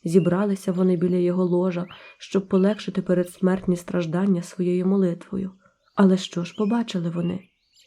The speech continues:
Цей монах помирав смертю праведника. Обличчя його виражало спокій та радість. Коли він трохи прийшов до тями, браття запитали: «Яку втіху отримав ти від Бога?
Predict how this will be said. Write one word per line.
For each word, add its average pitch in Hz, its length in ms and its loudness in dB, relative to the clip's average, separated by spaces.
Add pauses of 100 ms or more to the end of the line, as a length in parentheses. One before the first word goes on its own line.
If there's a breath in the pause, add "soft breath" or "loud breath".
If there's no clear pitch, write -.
(220 soft breath)
Цей 269 280 0
монах 190 580 2
помирав 180 460 0
смертю 165 480 -4
праведника. 185 760 -2 (640)
Обличчя 190 540 4
його 175 240 0
виражало 170 560 -2
спокій 214 560 -4
та 202 180 0
радість. 165 580 -6 (760)
Коли 208 220 4
він 226 160 2
трохи 233 280 -2
прийшов 208 420 -2
до 202 120 4
тями, 208 420 -2 (420 loud breath)
браття 202 420 2
запитали: 190 580 -4 (760)
«Яку 190 300 4
втіху - 480 -2
отримав 180 460 2
ти 202 140 0
від 202 160 0
Бога? 190 400 0